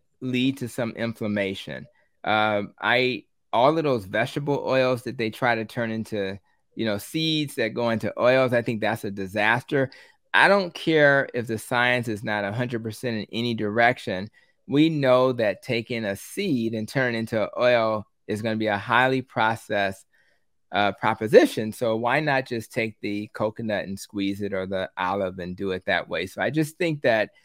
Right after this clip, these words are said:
a little common sense with this would help. And so minimizing processed food. Uh, if you're gonna eat carbs, try to eat the ones that are, that are not gonna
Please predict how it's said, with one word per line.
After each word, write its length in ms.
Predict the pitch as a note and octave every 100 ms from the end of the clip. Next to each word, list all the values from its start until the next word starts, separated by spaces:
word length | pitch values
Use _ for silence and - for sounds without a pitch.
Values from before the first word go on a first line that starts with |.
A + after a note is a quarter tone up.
| _ _ -
a 100 | -
little 240 | B2+ D3 C#3+
common 420 | - C3+ A#2 G2
sense 340 | - A#2 A#2+
with 160 | C#3 C3
this 260 | C3+ B2 A2
would 120 | G2
help. 440 | A2+ A2+ B2+ - _ _ _
And 440 | - G#2+ G#2+ G#2+ G#2+
so 180 | - A2
minimizing 760 | G#2+ A#2 C#3 C#3+ C3 B2 B2+ A#2+
processed 640 | - A#2+ A2+ A2 G2 -
food. 440 | - F2 D#2+ D2 - _ _ _
Uh, 420 | F#2+ G2 F#2+ F#2 -
if 180 | B2 C3
you're 120 | D3
gonna 380 | B2 B2+ D3+ C#3
eat 380 | G2+ A2+ G#2+ -
carbs, 460 | - G2+ G2 G2
try 220 | - A2 A2+
to 80 |
eat 180 | - A2
the 100 | A2+
ones 420 | G#2+ G#2 G2+ G2+
that 80 | G#2
are, 240 | G2+ G2 - -
that 120 | G2+
are 100 | G2
not 260 | G2+ G#2 A2
gonna 280 | A2 G2